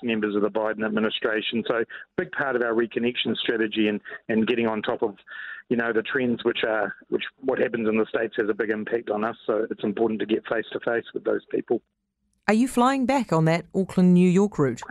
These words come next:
Speaker 2: No, New
Speaker 1: I'm
Speaker 2: York,
Speaker 1: actually
Speaker 2: Auckland?
Speaker 1: not. I'm flying over on the New York, Auckland route, but, um, because I'm in Washington at the end, I'm coming back from there.
Speaker 2: How are you coming back from Washington? Via L A?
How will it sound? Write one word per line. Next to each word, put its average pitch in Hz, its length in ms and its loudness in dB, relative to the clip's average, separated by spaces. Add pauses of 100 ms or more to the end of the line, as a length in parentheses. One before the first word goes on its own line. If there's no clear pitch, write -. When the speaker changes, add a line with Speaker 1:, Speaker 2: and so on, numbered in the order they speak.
(160)
Speaker 2:
No, 175 200 6
New 175 160 4
Speaker 1:
I'm 175 60 4
Speaker 2:
York, 165 140 6
Speaker 1:
actually - 200 4
Speaker 2:
Auckland? - 20 6
Speaker 1:
not. 123 440 2
I'm 123 240 -2
flying 156 320 0
over 135 360 0
on 113 240 0
the 110 100 2
New 107 140 2
York, 101 200 2 (100)
Auckland 107 280 -2
route, 110 220 0
but, 110 180 0
um, 104 140 -2
because 113 260 -2
I'm 113 140 0
in 101 100 0
Washington 107 560 -2 (300)
at 120 100 0
the 117 220 4
end, 107 120 2
I'm 101 140 0
coming 104 280 -2
back 104 200 -6
from 98 160 -4
there. 98 300 0 (960)
Speaker 2:
How 175 200 0
are 202 60 2
you 214 140 2
coming 220 240 2
back 208 180 0
from 185 140 2
Washington? 202 480 0
Via 165 260 4
L 190 160 2
A? 165 320 -2